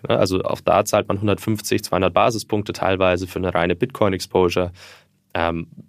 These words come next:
das ist für große Summen, vor allem für Instis, auch nicht interessant, weil man sich halt auch diesen Emittenten dann irgendwie mit ins Boot holt und an den gekoppelt ist. Ähm, und deswegen sind Fonds dann doch eine spannende Lösung, vor allem Fonds, die einen Mehrwert liefern. Also ein Fonds, der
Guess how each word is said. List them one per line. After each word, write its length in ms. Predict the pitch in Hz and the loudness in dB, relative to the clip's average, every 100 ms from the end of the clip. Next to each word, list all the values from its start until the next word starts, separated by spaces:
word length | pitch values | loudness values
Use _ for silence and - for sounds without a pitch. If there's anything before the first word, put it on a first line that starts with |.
| _ | _
das 200 | - - | -4 -2
ist 100 | 101 | -6
für 460 | - 101 92 90 - - | -2 2 4 2 -2 -12
große 300 | - 95 98 | -6 -6 -4
Summen, 200 | - 95 | -2 -2
vor 140 | 87 82 | 0 -2
allem 120 | 87 | -2
für 120 | - | -4
Instis, 480 | - - - 98 - | -4 -4 -4 -6 -8
auch 160 | - | -8
nicht 140 | 101 - | -8 -6
interessant, 360 | - 87 85 | -8 -4 0
weil 100 | 87 | 2
man 100 | 95 | 2
sich 120 | 98 104 | 2 2
halt 120 | 101 | 2
auch 80 | - | 0
diesen 240 | 95 101 | 0 0
Emittenten 480 | 95 90 113 139 95 | 0 0 0 0 0
dann 120 | 90 | 2
irgendwie 300 | 90 92 90 | 2 2 0
mit 160 | 87 87 | -2 -2
ins 160 | 87 | 0
Boot 260 | - 98 - | 2 2 2
holt 280 | 87 87 82 | 2 0 0
und 100 | 85 | -4
an 80 | |
den 160 | 90 92 | -4 -4
gekoppelt 400 | 101 - - 92 | -4 -4 0 2
ist. 240 | 117 - - - - - - _ - | 2 0 -8 -18 -18 -18 -20 _ -2
Ähm, 320 | 85 85 - _ | 0 0 -6 _
und 120 | - 95 | -2 0
deswegen 280 | - 110 | 4 4
sind 180 | 104 92 | 4 0
Fonds 500 | - 90 90 107 - | 2 4 6 4 0
dann 140 | 92 87 | -4 0
doch 380 | 92 104 - - _ _ - | 0 0 -4 -20 _ _ -10
eine 60 | |
spannende 360 | - 87 98 95 | -4 0 2 0
Lösung, 500 | 87 98 98 104 110 _ _ _ _ _ _ | 2 2 2 0 -2 _ _ _ _ _ _
vor 140 | - | -2
allem 160 | 98 104 | 0 0
Fonds, 320 | - 101 98 | 2 2 2
die 80 | - | -2
einen 160 | 92 87 | -2 0
Mehrwert 440 | 85 90 85 80 | 2 2 2 0
liefern. 440 | 82 85 - - | -4 -4 -6 -4
Also 280 | 82 85 80 - _ _ _ - | -2 -2 -4 -6 _ _ _ -12
ein 80 | |
Fonds, 400 | - - 101 98 | -2 4 4 4
der 400 | 92 90 87 85 | 2 2 2 -2